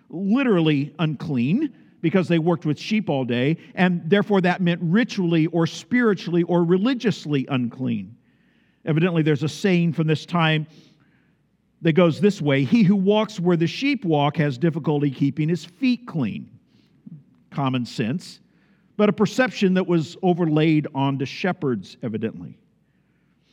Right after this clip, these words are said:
And all of this, the ordinariness of shepherds, it would have been particularly true, and ironically so, of the religious establishment. Because if you know anything about the religion of Israel two thousand years ago, if you know anything about what we call the Old Testament,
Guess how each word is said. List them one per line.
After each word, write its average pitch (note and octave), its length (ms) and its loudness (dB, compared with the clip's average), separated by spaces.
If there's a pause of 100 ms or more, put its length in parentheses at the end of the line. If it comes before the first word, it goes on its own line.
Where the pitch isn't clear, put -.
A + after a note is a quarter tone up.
(140)
And C4 140 0
all F4 260 2
of E4 80 -2
this, A#3 300 2
the G#3+ 220 0
ordinariness G#3 960 2
of C3+ 80 -4
shepherds, E3+ 560 -2 (260)
it B3 80 2
would C4+ 160 2
have A3 100 0
been B3 140 0
particularly C4+ 720 -2
true, F3+ 600 0 (140)
and G3 140 2
ironically G#3 760 0
so, C#3+ 400 -2 (240)
of G#3 220 0
the A3 100 0
religious A3+ 600 -2
establishment. C#3 720 -4 (500)
Because A#3 220 -2
if A#3+ 120 0
you C4+ 120 2
know C#4 240 2
anything C#4 420 -2
about G#3+ 200 0
the G#3 60 0
religion G#3+ 420 0
of F#3 120 0
Israel F3 420 0
two G#3 180 -6
thousand E3+ 400 0
years G#3+ 240 0
ago, C3+ 280 -4 (200)
if E3 120 0
you G#3+ 100 4
know B3+ 160 2
anything A3+ 280 2
about F#3+ 220 2
what F3+ 220 0
we B3 100 4
call G3+ 280 -2
the E3 100 2
Old E3 180 0
Testament, F3+ 520 -4